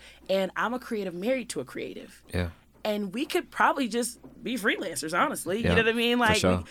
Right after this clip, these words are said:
Speaker 1: we could just have, co-, we could ha-, we could be entrepreneurs.
Speaker 2: Yeah.
Speaker 1: But it's the fear that you, your kids gonna, so you gonna quit your job? You, your kids gonna be hungry? You know what I mean? Like, is that the, is that the risk that you're willing to take?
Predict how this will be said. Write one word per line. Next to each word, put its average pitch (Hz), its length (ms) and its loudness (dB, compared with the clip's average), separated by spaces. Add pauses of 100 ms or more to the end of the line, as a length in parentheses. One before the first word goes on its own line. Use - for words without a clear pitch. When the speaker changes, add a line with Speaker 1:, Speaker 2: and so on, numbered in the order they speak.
(120)
Speaker 1:
we 254 100 -2
could 302 60 0
just 240 100 0
have, 262 120 0
co-, 330 120 2
we 294 100 -4
could 285 120 -2
ha-, 262 120 0
we 254 120 -2
could 277 200 -2
be 247 120 -2
entrepreneurs. 240 720 -2
Speaker 2:
Yeah. 82 220 -2 (120)
Speaker 1:
But 185 260 0
it's 233 160 -8
the 196 140 -6
fear 180 800 -2 (180)
that 185 400 0 (720)
you, 170 240 -12
your 180 180 -4
kids 240 220 0
gonna, 220 200 -2
so - 80 -6
you 208 80 -2
gonna 208 140 -4
quit - 140 -4
your 185 80 -8
job? 226 200 0
You, 214 160 0
your 185 120 0
kids 285 200 0
gonna 320 120 4
be 330 60 8
hungry? 349 400 2 (380)
You 254 120 0
know 262 40 2
what 254 60 2
I 262 40 2
mean? 254 160 2
Like, 196 120 -2
is 175 120 0
that 220 260 2
the, 170 220 -2
is - 100 0
that 254 120 2
the 160 120 -2
risk - 340 -2
that 208 180 -6
you're 175 80 -4
willing 151 300 -4
to - 140 -10
take? - 520 -8